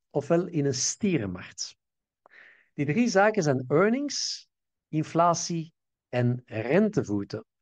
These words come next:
En we gaan beginnen met de earnings.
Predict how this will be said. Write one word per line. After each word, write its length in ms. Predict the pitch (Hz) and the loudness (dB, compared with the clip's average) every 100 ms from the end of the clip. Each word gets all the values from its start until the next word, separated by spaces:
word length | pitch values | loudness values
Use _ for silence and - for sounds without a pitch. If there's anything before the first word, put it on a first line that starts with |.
| _ _ _ _ | _ _ _ _
En 140 | - 131 | -4 0
we 80 | 147 | 4
gaan 240 | 196 247 | 4 4
beginnen 480 | 214 180 208 214 208 _ _ | 2 2 2 0 -4 _ _
met 480 | - 120 160 - - _ | -6 -4 -4 -8 -18 _
de 340 | - 101 113 120 _ _ | -14 -8 -6 -8 _ _
earnings. 640 | 160 135 98 101 - - | 0 2 0 -6 -8 -8